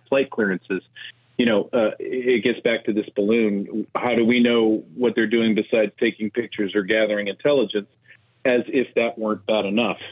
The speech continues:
Um, that is bad enough. And when you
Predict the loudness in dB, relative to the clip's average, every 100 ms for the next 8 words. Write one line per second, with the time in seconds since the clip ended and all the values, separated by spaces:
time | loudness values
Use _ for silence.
0 | -12 -6 -6 -2 -2 2 2 2 0 -2
1 | -2 -6 -12 -12 -2 0 2 0 -6 _
2 | _ _ _ _ _ 2 4 4